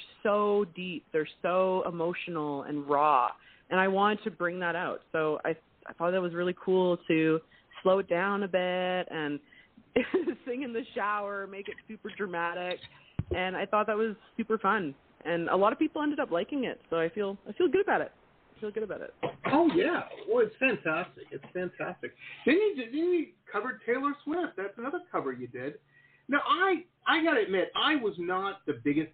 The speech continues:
Speaker 2: Taylor Swift fan. And then I was in the car with my wife, and she had some song, this, I don't know, five years ago or something. And I'm like, "I don't know who this is, but I really dig this, this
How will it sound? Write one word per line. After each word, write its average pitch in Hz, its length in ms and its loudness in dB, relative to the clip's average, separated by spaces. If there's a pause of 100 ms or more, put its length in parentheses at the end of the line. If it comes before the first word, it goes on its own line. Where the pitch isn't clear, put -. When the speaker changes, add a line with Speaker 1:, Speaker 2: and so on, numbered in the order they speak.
Speaker 2:
Taylor 131 240 -2 (120)
Swift 190 200 0 (100)
fan. 277 360 0 (140)
And 156 120 0
then 185 180 0
I 165 60 4
was 156 100 2
in 175 60 0
the 143 80 -2
car 190 260 2
with 175 140 -2
my 131 100 -2
wife, 139 340 4 (640)
and 139 140 -6
she 320 80 0
had 370 140 2 (100)
some 160 240 -4
song, 123 160 -6
this, 165 80 -6 (640)
I 127 60 -8
don't 117 100 -10
know, 120 120 -16 (420)
five 113 260 -4
years 117 260 -10
ago 113 120 -4
or 113 180 -4
something. 113 240 -8 (460)
And 139 80 4
I'm 143 100 6
like, 143 160 4 (180)
"I 156 80 6
don't 339 100 6
know 240 100 6
who 147 100 2
this 254 200 2
is, 185 220 -2
but 131 80 -8
I 123 40 -8
really 196 380 -6
dig 165 220 -2
this, 127 120 -2 (200)
this 117 80 -8